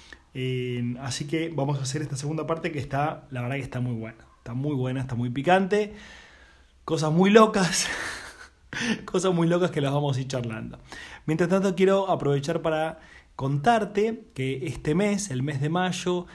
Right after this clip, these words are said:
en el Club de los Milagros, eh, es el mes del perdón, ¿sí? Así que este mes vamos a estar trabajando con el perdón. ¿Cuál es el propósito del Club de los Milagros?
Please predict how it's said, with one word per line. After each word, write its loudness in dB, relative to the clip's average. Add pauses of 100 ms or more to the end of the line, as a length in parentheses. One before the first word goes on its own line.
(340)
en -4
el -2
Club 4
de 4
los 2
Milagros, 0
eh, -8
es -4
el 0
mes -4
del 2
perdón, 0
¿sí? -8
Así -6
que -6 (280)
este -4
mes -2
vamos -4
a -6
estar -6
trabajando -2
con -2
el 0
perdón. 2 (880)
¿Cuál 8
es 0
el 0
propósito -2
del -2
Club 2
de 2
los 0
Milagros? 0